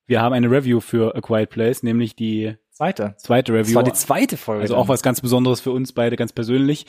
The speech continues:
Speaker 2: Ah,
Speaker 1: Äh,
Speaker 2: wunderschön gesagt.
Speaker 1: und Spoiler, hat uns beiden relativ gut gefallen.
Speaker 2: Mm.
Speaker 1: Und der zweite Teil, äh, was den Trailer be-, äh, betrifft, äh, lässt erstmal ganz Gutes erahnen für uns.
Speaker 2: Hat auf jeden Fall Bock gemacht.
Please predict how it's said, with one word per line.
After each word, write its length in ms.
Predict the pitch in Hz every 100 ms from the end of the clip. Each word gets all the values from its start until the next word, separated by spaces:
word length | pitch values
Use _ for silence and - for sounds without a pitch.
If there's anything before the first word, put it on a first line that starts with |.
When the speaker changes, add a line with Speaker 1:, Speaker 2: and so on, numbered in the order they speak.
| - - -
Speaker 2:
Ah, 540 | 123 107 107 107 110
Speaker 1:
Äh, 40 | 110
Speaker 2:
wunderschön 340 | 110 - 107
gesagt. 160 | 104 101
Speaker 1:
und 140 | 147
Spoiler, 520 | - 131 135 175 - _ _ _ _ _ _ _ _
hat 140 | 117
uns 100 | 120
beiden 220 | 113 123 131
relativ 320 | 127 127 135
gut 120 | 143
gefallen. 320 | 165 208 240 330
Speaker 2:
Mm. 360 | 135 147 160 156 123 98 - - _ _ _ _ _ _
Speaker 1:
Und 120 | - 139
der 100 | 135
zweite 340 | 131 135 151
Teil, 420 | 147 143 156 190
äh, 720 | 170 147 151 156 156 160 151
was 120 | 135 127
den 80 |
Trailer 260 | 131 135 147
be-, 440 | 156 160 156 160
äh, 40 | 156
betrifft, 540 | 151 143 160 180 -
äh, 220 | - 127 131
lässt 300 | 127 139 165
erstmal 380 | 143 160 156 - -
ganz 180 | 160 165
Gutes 220 | 190 185
erahnen 280 | 190 180 233
für 120 | -
uns. 260 | 127 113 - _
Speaker 2:
Hat 240 | 139 151 139
auf 160 | 131
jeden 240 | 147 147 147
Fall 480 | - 127 127 123 - - -
Bock 360 | - 107 120 -
gemacht. 500 | 98 87 - -